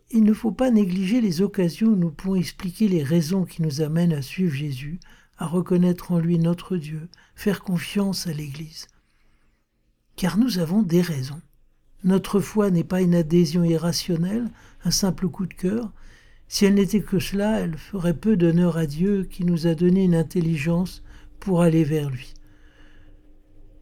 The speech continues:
Je ne crois pas trop aux argumentaires méthodiques dont certains voudraient disposer pour répondre à coup sûr à toutes les objections. L'interlocuteur que nous avons devant nous est un être unique, imprévisible. Ses objections contre la foi chrétienne sont les siennes.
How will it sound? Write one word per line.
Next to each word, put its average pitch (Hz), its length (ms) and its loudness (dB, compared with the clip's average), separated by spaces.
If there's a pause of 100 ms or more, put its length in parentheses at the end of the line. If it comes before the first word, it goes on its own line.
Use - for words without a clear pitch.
Je 220 60 8
ne 233 100 8
crois 233 220 -2
pas 220 200 0
trop 220 400 0
aux 190 200 2
argumentaires 185 640 0
méthodiques 175 800 0
dont 170 200 -2
certains 196 420 -2
voudraient 175 340 2
disposer 185 640 2
pour 175 260 -4
répondre 180 480 0
à 180 160 -8
coup 180 200 -4
sûr 190 340 -2
à 165 80 -2
toutes 180 240 -6
les 170 200 0
objections. 160 580 -4 (640)
L'interlocuteur 196 920 2
que - 120 -4
nous 175 260 2
avons 180 300 2
devant 170 260 2
nous 196 240 2 (340)
est 175 140 -4
un 180 120 6
être 190 280 0
unique, 165 380 0
imprévisible. 160 720 -2
Ses 160 300 -4
objections 175 600 0
contre 170 360 -4
la 160 100 0
foi 175 220 -8
chrétienne 196 520 -4
sont 175 180 -4
les 170 120 2
siennes. 165 320 -8